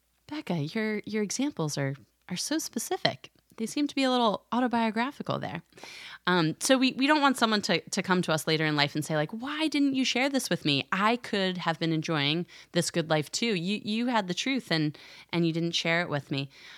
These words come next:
So we share these truths with others, not because we're trying to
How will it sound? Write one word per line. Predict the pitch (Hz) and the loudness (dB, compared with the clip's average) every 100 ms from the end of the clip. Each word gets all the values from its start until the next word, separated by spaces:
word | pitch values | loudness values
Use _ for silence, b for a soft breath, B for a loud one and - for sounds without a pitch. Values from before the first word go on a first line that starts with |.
| B | B
So | - 233 | -6 -2
we | 214 | 0
share | - 262 247 | 0 0 -2
these | 214 196 - | -2 -4 -4
truths | - 196 170 - | -4 -2 -4 -6
with | 170 - | -8 -4
others, | 147 156 160 | -2 -2 -4
not | 156 - | -4 -4
because | 170 165 160 151 | -6 -8 -8 -6
we're | 147 | -10
trying | - 147 143 | -8 -6 -8
to | - 147 135 135 | -10 -10 -8 -8